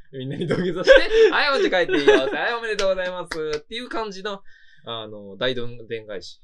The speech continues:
Speaker 1: はい。
Speaker 2: もう、仕返しは絶対するって決めてるから、今そんな軽く謝られても、
Speaker 1: うん。
Speaker 2: って感じなので。<laughs> まあ、っていう話はね、毎回よく、
Speaker 1: そうやな。
Speaker 2: その話をよくするんですけど。
Speaker 1: うん。
Speaker 2: まあ、慣れ初めはそんな感じかな。
Speaker 1: はい。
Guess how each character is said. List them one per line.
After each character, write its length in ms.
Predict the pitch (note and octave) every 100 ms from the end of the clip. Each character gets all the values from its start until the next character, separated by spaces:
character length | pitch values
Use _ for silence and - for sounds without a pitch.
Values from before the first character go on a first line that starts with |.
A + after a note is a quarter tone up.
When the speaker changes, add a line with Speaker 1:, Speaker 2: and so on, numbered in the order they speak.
| -
Speaker 1:
は 160 | A#2+ G2
い。 40 |
Speaker 2:
も 560 | A2 A2+ A2+ A2+ A2+ A2
う、 20 |
仕 100 | -
返 140 | A#2+
し 100 | A#2
は 100 | G#3+
絶 140 | C#3+ C#3
対 100 | A2+
す 120 | -
る 60 | A2
っ 20 |
て 120 | -
決 80 | -
め 100 | G2+
て 80 | G2+
る 100 | G#2
か 60 | A2
ら、 60 |
今 160 | F3+ G#3+
そ 160 | A3
ん 40 | G3
な 80 | -
軽 220 | - A#2
く 120 | -
謝 100 | F#2 G2 F#2+
ら 100 | F2+
れ 80 | E2+
て 120 | E3
も、 60 | - - G2
Speaker 1:
う 80 |
ん。 60 | F#2
Speaker 2:
っ 40 | F2+ F#2+ -
て 80 | F2
感 200 | F#2 F#2
じ 80 | -
な 80 | - -
の 120 | B2+
で。 140 | G#2+ G#2
<laughs> 1900 | - - G2+ A#2+ A2+ B2 B2+ - - - - - - - - - - - -
ま 80 |
あ、 20 | D3+
っ 40 |
て 60 | F#3
い 20 |
う 40 |
話 300 | - - -
は 100 | F#2
ね、 120 | -
毎 240 | D#3 B2+ C#3
回 140 | C3
よ 120 | C3+ B2+
く、 240 | G2+ F2
Speaker 1:
そ 120 | -
う 40 | G#3
や 0 |
な。 80 | B2
Speaker 2:
そ 20 |
の 60 |
話 160 | D3 -
を 40 |
よ 80 | G2+
く 80 | -
す 120 | F#2
る 100 | F#2+
ん 60 | F#2+
で 80 | -
す 80 | -
け 60 |
ど。 160 | A2 G2+
Speaker 1:
う 160 | F#2+
ん。 60 | G2
Speaker 2:
ま 120 | A#2
あ、 20 | G#2+
慣 120 | A#2
れ 100 | B2
初 120 | D3+
め 100 | D3
は 80 | C#3+
そ 180 | C#3+ D#3
ん 40 |
な 100 | D#3
感 200 | D#3+ E3+
じ 100 | D#3+
か 100 | F#2
な。 180 | E3+ E3
Speaker 1:
は 180 | A2+
い。 100 | G2